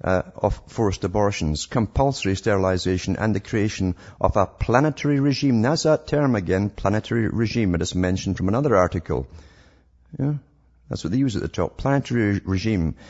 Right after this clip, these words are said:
that would oversee human population levels and control all natural resources. What do you think all this is about, about this global warming? We've got to control all natural resources too.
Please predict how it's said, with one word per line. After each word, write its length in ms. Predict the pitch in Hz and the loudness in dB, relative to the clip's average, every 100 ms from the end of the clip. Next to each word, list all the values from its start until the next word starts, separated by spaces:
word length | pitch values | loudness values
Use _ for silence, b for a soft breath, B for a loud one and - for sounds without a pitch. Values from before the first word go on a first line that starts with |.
| B - | B -2
that 100 | 104 | 0
would 120 | - | 2
oversee 640 | 160 143 127 - 127 117 - | 2 2 2 0 0 0 0
human 380 | - 123 113 | -2 0 0
population 640 | 98 110 - 98 98 90 90 | 0 -2 0 -2 -2 0 0
levels 360 | 95 87 95 - | 0 0 -2 0
and 280 | 113 104 | 0 0
control 560 | - 104 - 135 110 95 | -2 -4 -2 0 2 2
all 260 | 127 120 104 | 4 4 4
natural 480 | 107 117 - 107 98 | 2 0 -2 -2 0
resources. 640 | 98 98 117 110 65 78 B B B | 0 0 0 0 -2 -4 B B B
What 120 | 135 | 0
do 20 | |
you 80 | 147 | 2
think 220 | 151 127 | 0 0
all 160 | 113 123 | 0 0
this 100 | - | 0
is 80 | 123 | -2
about, 300 | 117 123 - | 0 0 0
about 280 | 95 120 - | 0 0 0
this 200 | - - B B - | -6 -10 B B -6
global 260 | 110 117 107 | -2 0 4
warming? 320 | 117 123 113 - | 4 4 0 -6
We've 100 | 87 | -2
got 120 | 98 | 0
to 60 | 95 | 0
control 400 | 92 87 98 98 | -2 0 0 2
all 260 | 98 107 101 | 2 2 2
natural 420 | 101 - - 85 | -2 -4 -4 -2
resources 560 | 87 92 104 - 76 - | 0 0 -2 -2 -6 -4
too. 340 | 104 90 | -2 -2